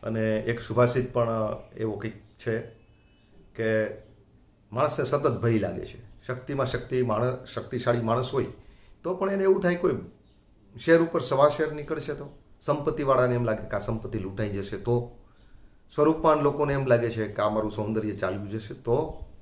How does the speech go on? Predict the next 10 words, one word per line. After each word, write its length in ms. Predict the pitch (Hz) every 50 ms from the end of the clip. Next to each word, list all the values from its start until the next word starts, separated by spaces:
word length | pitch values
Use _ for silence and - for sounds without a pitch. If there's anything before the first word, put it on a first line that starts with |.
| - - - - - -
ફિલ્મના 280 | 113 104 107 107 104
hero 240 | 98 98 107 107 107
હિરોઈનને 420 | 104 113 110 113 113 113 113 110
પણ 160 | 110 - - -
સતત 340 | - 156 160 - 185 180
આ 200 | 127 117 107 -
ભય 120 | 110 107 107
હોય 200 | 98 87 85 82
છે. 220 | - - - - - - - - - - - - - - - - - - - - - - - - - - - - - - - - - - - - - - - - - - -
તેથી 400 | 156 160 - 156 107 95 -